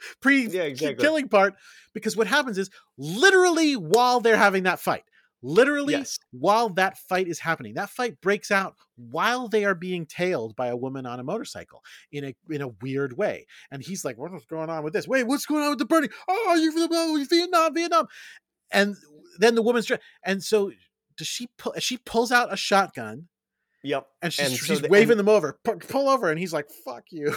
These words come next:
Speaker 1: <laughs>
Speaker 2: And when she does, and when they do the thing where they're gonna speed up instead
Speaker 1: Yep.
Speaker 2: to get her, which I always feel like in movies, they're like, "No, no, no, actually just hit, hit the brakes really hard." <laughs>
Speaker 1: She'll, yeah, she'll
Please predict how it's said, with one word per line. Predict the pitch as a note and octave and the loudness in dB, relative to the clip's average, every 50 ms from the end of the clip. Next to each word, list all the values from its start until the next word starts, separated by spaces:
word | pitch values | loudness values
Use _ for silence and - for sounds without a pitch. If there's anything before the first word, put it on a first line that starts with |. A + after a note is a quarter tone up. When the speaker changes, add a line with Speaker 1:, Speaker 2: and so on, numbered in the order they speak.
| - - | -4 -8
Speaker 1:
<laughs> | - - - | -14 -8 -4
Speaker 2:
And | D3+ D#3 D#3+ | -4 -4 -2
when | D#3+ E3+ F3 F3+ E3+ | -2 -2 -4 -4 -4
she | - - A3+ | -6 -8 -4
does, | G3+ G3+ F3 | -4 -4 -4
and | F#3 - D#3+ D#3 D#3 | -4 -4 -6 -4 -4
when | D#3+ D3+ E3+ E3+ | -4 -4 -2 -4
they | G3 G3+ | -4 -4
do | F#3+ G3+ | -4 -4
the | F#3 D#3+ | -8 -8
thing | D3 - F3+ D#3+ D3 | -6 -4 -4 -4 -2
where | C#3 | -4
they're | C3+ D3 D#3+ D3+ | -4 -4 -4 -4
gonna | E3 C#3 B2 | -4 -4 -4
speed | - - - - _ - G3 F#3 F3 D#3 | -4 -6 -6 -8 _ -6 -4 -4 -2 -2
up | D3 C#3+ C#3+ - C3 | -4 -4 -4 -4 -4
instead | B2 A#2 A2+ G#2 A#2+ C3 C3+ A2+ | -4 -4 -4 -8 -4 -2 -2 -2
Speaker 1:
Yep. | G2+ G#2 | -2 -6
Speaker 2:
to | A2+ | -6
get | G2 A#2+ A2+ G#2+ | -4 -4 -4 -4
her, | G#2+ A2 A2+ A2 A2+ G#2 A2 G2 - - - - _ | -4 -4 -2 -4 -4 -4 -4 -6 -8 -12 -20 -10 _
which | F3 F3 - | -8 -6 -4
I | A3 A#3+ | -4 -4
always | B3+ G4+ G#4 D#4+ - | -4 -4 -4 -6 -6
feel | - - F3 E3 | -8 -6 -6 -4
like | D3+ C#3 C3+ C#3+ | -4 -4 -4 -4
in | B2+ | -4
movies, | A#2+ B2 A#2 B2 A#2+ A2 B2 | -4 -2 -2 -2 -4 -6 -6
they're | C3+ | -6
like, | C3+ C#3 B2+ A#2 | -6 -6 -6 -6
"No, | F3 F3+ | -6 -6
no, | E3+ E3+ | -6 -4
no, | E3+ E3+ C#3 A#2 | -4 -4 -2 -2
actually | B2 B2 - C#3+ B2+ | -4 -6 -6 -10 -10
just | A#2+ C#3 - - | -10 -12 -14 -12
hit, | - D#3+ D#3+ - | -12 -12 -10 -8
hit | C3+ D#3 E3+ - | -8 -8 -6 -6
the | E3+ C#3+ | -8 -6
brakes | D3 D3+ D#3 - - A2+ | -6 -8 -8 -8 -10 -12
really | G#2 - - | -12 -10 -8
hard." | - - - - - - - | -8 -8 -6 -4 -6 -6 -6
<laughs> | |
Speaker 1:
She'll, | - - F#3 F#3 F3+ | -4 -2 -2 -2 -2
yeah, | C#3+ E3 F3+ B2+ | -2 -4 -4 -4
she'll | - - - C3 B2+ A#2+ | -4 -8 -10 -12 -12 -12